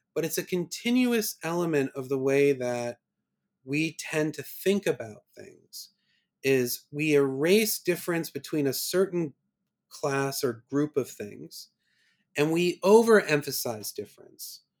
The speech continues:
with other types of things. And usually there's a reason behind that, right?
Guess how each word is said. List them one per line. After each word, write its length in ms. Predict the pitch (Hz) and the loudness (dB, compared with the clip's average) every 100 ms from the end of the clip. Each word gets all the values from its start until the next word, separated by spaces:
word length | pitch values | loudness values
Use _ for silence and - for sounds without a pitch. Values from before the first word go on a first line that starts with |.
| _ _ _ _ _ _ | _ _ _ _ _ _
with 240 | 127 123 - - | -4 -4 -8 -2
other 280 | 123 113 | 0 0
types 420 | 107 - 98 - - | -2 -8 -16 -16 -20
of 60 | |
things. 580 | - - _ _ - - _ _ _ - | -20 -20 _ _ -20 -20 _ _ _ -2
And 160 | 147 160 | 0 4
usually 800 | 202 240 226 226 220 202 196 _ _ _ 135 | 4 4 2 2 2 2 0 _ _ _ 2
there's 280 | 151 147 | 4 4
a 80 | 147 | 2
reason 540 | 139 160 185 180 175 147 | 2 2 2 4 0 0
behind 800 | 135 - 131 127 123 117 113 - _ _ _ _ _ _ | -6 -6 -6 -4 -4 -6 -8 -14 _ _ _ _ _ _
that, 400 | 101 95 - - _ _ _ _ _ _ _ _ _ _ _ | -12 -12 -12 -18 _ _ _ _ _ _ _ _ _ _ _
right? 400 | - 113 131 147 | -10 -4 -2 -4